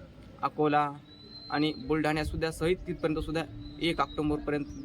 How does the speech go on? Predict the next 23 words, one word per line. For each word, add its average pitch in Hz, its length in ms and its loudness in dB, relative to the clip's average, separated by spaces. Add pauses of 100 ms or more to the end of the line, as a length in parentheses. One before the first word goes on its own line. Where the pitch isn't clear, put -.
एक 151 220 -2
ऑक्टोबरला 143 460 -2
वातावरण 143 400 0
तिथं 147 180 -4
कोरडे 147 260 0
राहण्याची 143 380 -2
शक्यता 147 240 -2
आहे. 127 100 -4 (840)
अ, 135 180 4 (120)
तसेच 175 240 0
परत 185 200 0 (200)
उर्वरित 185 320 2
जे 196 120 0
जिल्हे 175 280 2
आहेत, 160 140 0 (100)
त्यामध्ये, 151 360 2 (1000)
अ, 143 200 2
दोन 156 280 4
ऑक्टोबर, 151 460 4 (140)
अ, 120 60 -4 (100)
तीन 180 140 4
ऑक्टोबरला 151 680 2
सुद्धा 147 280 -4